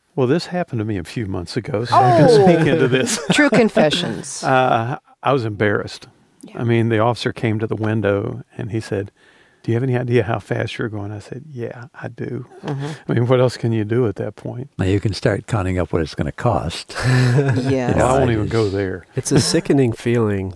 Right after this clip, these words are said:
Speaker 4: that
Speaker 2: Mm-hmm.
Speaker 4: I have a hard time even explaining, but the last one that happened to me was I had actually just picked up a new puppy.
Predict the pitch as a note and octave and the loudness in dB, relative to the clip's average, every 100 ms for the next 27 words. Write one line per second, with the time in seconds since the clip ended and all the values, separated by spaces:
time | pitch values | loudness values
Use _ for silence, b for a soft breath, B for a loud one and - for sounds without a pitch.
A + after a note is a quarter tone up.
0 | - G#2 G2 F2 E3+ D#3+ A2+ A2 B2+ A#2+ | -4 -2 -2 -4 -10 -4 -2 2 2 0
1 | A2 - - b b b b b A2+ - | -4 -14 -20 b b b b b -8 0
2 | B2+ C3 - A2+ A2 A2 G2+ F#2+ - - | 0 0 0 0 0 0 -2 -2 -6 -2
3 | G#2 G2+ F2+ F2+ G2 - G2+ F#2+ _ _ | -2 0 -2 -6 -10 -6 -4 -6 _ _
4 | _ A2 A#2 D#3+ - C3 A#2 A2 G#2 B | _ -2 2 2 0 0 2 0 -2 B
5 | B B B - B2+ - A2 G#2+ A2+ B2 | B B B -2 0 0 0 2 2 2
6 | A2 G2+ A#2 A#2 A#2 A2+ - G2+ G2+ - | 2 0 0 2 2 0 -4 -6 -8 -6
7 | - A2 A#2 A2 - A2 G#2+ G#2+ G#2 - | -6 -4 -4 -4 -4 -4 -2 -4 -4 -4
8 | A2 D3+ F3 | -2 -2 -6